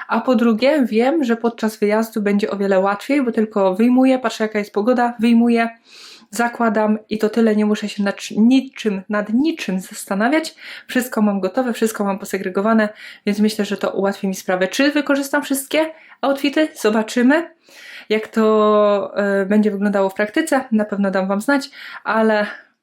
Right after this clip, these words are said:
powiem wam, że <laughs> podoba mi się to popołudnie. Za chwilę będzie kaweczka i Marcin stwierdził, że robi to samo,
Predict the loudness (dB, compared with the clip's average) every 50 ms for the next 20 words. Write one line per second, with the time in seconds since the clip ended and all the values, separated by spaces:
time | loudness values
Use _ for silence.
0 | _ -20 -20 -20 _ -2 0 2 2 2 4 4 2 2 2 0 0 -2 -4 -14
1 | _ _ -2 0 0 0 0 -2 -4 -6 -6 -6 -6 -4 -2 -2 -2 -2 -2 -4
2 | -4 -8 -4 -2 0 2 2 2 2 0 -4 -6 -8 -12 -18 -16 -14 -12 -10 -12
3 | -4 -2 -2 0 2 0 0 0 -2 -4 -2 -2 -2 -2 -2 -2 -4 -2 0 0
4 | 0 -2 0 -2 -4 -2 -2 -4 -2 -2 0 0 0 0 0 -2 0 -2 -2 -2
5 | -2 -4 -4 -4 -4 -6 -6